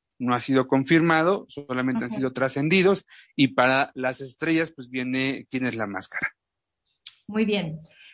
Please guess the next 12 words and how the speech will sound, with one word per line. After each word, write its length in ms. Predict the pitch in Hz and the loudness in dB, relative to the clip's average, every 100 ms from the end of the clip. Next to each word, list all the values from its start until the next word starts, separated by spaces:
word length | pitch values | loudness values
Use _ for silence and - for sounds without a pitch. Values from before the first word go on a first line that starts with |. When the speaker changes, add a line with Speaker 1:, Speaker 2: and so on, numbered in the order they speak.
| _ | _
Speaker 3:
Luego, 480 | - 254 285 277 269 | 2 4 4 4 2
Televisión 600 | 269 269 269 269 311 320 | 2 2 4 2 0 0
M 220 | 349 330 | 0 0
X 300 | 302 302 302 | 0 -2 -2
nos 220 | 262 240 247 | -2 -4 -4
aporta 540 | 247 262 269 269 277 | -2 2 2 2 0
y 60 | 262 | 0
dice 260 | 254 277 | 0 -2
que 100 | 262 | -2
ya 120 | 254 | 0
están 240 | 269 294 294 | 0 0 0
confirmados 920 | 294 262 226 240 247 254 285 285 - | 0 0 0 4 4 4 0 -2 -12